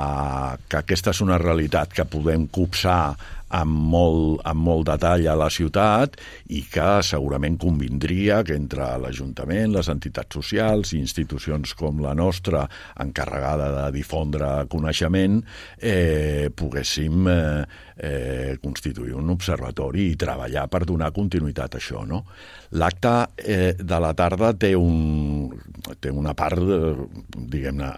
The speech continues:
en, en temps, la principal, que és una, una ponència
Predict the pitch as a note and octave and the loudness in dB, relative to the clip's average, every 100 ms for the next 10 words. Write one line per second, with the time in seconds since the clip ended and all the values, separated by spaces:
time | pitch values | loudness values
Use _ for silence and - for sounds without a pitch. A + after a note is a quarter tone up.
0 | C#2+ C2 - C#2+ F#2 E2+ B1 - - D2+ | -8 -8 -6 -2 0 0 0 -4 -2 -2
1 | D2+ - F2+ G2+ G2 F#2 E2 F2+ G#2 C#3 | -2 0 2 2 4 2 4 6 6 4
2 | - - - - - D#2+ - D#2+ D2 D#2 | -2 -16 -20 -20 -8 -4 -4 -2 0 0
3 | E2 E2+ E2 D#2 D2+ - F2+ E2 D#2 D#2 | 2 2 2 0 -2 -2 0 0 0 -2
4 | C#2+ D#2+ D#2+ D#2+ D#2+ F2+ E2 E2+ F#2 | -2 0 0 0 0 0 2 2 2